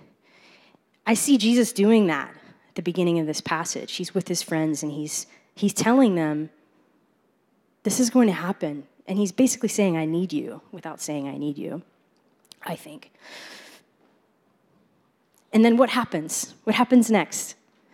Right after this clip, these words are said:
We have the mother of the sons of Zebedee, who are James and John. James and John and Peter are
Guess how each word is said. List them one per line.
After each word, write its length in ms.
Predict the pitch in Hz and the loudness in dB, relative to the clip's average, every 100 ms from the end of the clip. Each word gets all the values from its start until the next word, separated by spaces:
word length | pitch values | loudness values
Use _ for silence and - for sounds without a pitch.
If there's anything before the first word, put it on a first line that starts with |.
| _ _ _ _ _ _ _ _ _ _ _ _ _ _ | _ _ _ _ _ _ _ _ _ _ _ _ _ _
We 160 | 226 226 | 4 6
have 260 | 214 190 - _ _ _ _ 240 _ - | 6 2 -6 _ _ _ _ -20 _ -4
the 140 | 196 | 2
mother 320 | 196 208 262 | 6 8 8
of 100 | 277 | 8
the 100 | 294 | 4
sons 760 | - - 202 220 277 311 320 - 262 | 0 2 4 6 4 4 0 -2 -2
of 160 | 262 | 0
Zebedee, 640 | 208 170 160 147 147 214 220 - | 2 2 0 -4 -4 -4 -4 -2
who 140 | 202 | 2
are 460 | 170 170 165 160 - _ _ _ _ _ _ _ _ _ - | 4 4 4 0 -6 _ _ _ _ _ _ _ _ _ -6
James 360 | 190 190 220 | -2 2 4
and 140 | 277 254 | 8 8
John. 460 | 170 143 147 220 - - - _ _ _ _ _ _ _ _ _ _ _ | 6 0 -2 -4 -8 -16 -20 _ _ _ _ _ _ _ _ _ _ _
James 380 | 180 208 233 233 | 4 6 8 8
and 140 | 269 | 8
John 400 | 214 214 202 208 | 8 6 8 6
and 160 | 175 180 | 2 -2
Peter 560 | - 294 214 160 165 - | 0 4 6 4 2 0
are 320 | 175 170 175 | 2 2 0